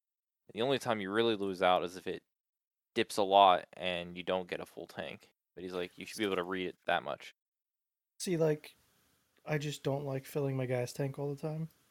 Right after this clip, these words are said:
Speaker 1: No, that's fine. I just think it's like
Speaker 2: And it's annoying.
Speaker 1: Yeah, I think it was just, like, one of those things, how to save money when
Speaker 2: Yeah.
Speaker 1: Some people,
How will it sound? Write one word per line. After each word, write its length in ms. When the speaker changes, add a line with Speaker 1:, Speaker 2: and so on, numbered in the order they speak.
Speaker 1:
No, 180
that's 160
fine. 320
I 100
just 280
think 140
it's 100
like 240
Speaker 2:
And 100
it's 160
annoying. 440
Speaker 1:
Yeah, 240
I 40
think 140
it 20
was 100
just, 120
like, 80
one 100
of 60
those 120
things, 200
how 120
to 80
save 240
money 320
when 220
Speaker 2:
Yeah. 440
Speaker 1:
Some 80
people, 380